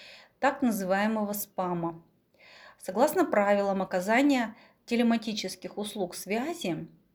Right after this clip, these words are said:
спам — это телематическое электронное сообщение, предназначенное неопределенному кругу лиц, доставленное абоненту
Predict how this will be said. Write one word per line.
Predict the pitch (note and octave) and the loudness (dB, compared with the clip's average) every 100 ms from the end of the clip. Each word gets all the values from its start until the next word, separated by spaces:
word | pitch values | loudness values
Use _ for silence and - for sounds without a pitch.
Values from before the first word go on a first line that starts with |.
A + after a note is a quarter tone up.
| _ _ - - - - | _ _ -20 -20 -20 -14
спам — | - - G#3+ D4 D#4+ | -14 -4 0 2 0
это | G#3 G#3+ | -4 -4
телематическое | G#3 G#3+ A3 A3 A3+ G3 - - F#3 | -2 -2 -2 -4 -4 -6 -6 -4 -4
электронное | F#3 - G#3 F#3+ F3 | -4 -4 -2 0 0
сообщение, | F3 F3+ - - D#4+ D#4 G#3 | -2 -4 -2 -2 0 0 0
предназначенное | - G3+ G#3 G#3+ A3+ G#3+ G#3 F#3+ F3+ F3+ - | -4 -2 2 2 2 -2 -4 -2 -4 -6 -4
неопределенному | A#3 C4+ C#4+ C4+ C4 B3 G3+ F#3+ F#3+ | -2 0 0 2 4 4 2 0 -4
кругу | - F#3 F3 | -6 -6 -4
лиц, | G#3 D#4+ E4+ - - - | -2 -4 -6 -16 -20 -14
доставленное | - G#3 - A3 G3+ F#3+ F#3 F#3 - | -8 -6 0 0 0 -2 -2 -4 -4
абоненту | F3+ F3 F3+ G#3 D4 E4+ - | -4 -2 -2 0 0 0 -4